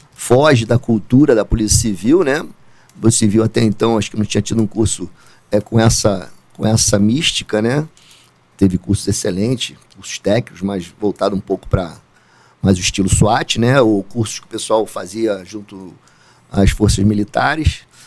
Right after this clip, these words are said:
mas na instituição não tinha nada desse tipo, né? Onde o aluno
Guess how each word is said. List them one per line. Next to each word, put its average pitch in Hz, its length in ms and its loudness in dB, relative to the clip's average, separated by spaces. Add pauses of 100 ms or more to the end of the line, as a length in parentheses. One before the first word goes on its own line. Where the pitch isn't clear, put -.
mas 123 180 4
na 135 100 4
instituição 139 420 2
não 160 140 0
tinha - 220 0
nada 131 220 0
desse 139 260 -4
tipo, - 340 -2 (320)
né? 90 160 0 (160)
Onde 104 240 0
o 101 80 2
aluno 98 540 -2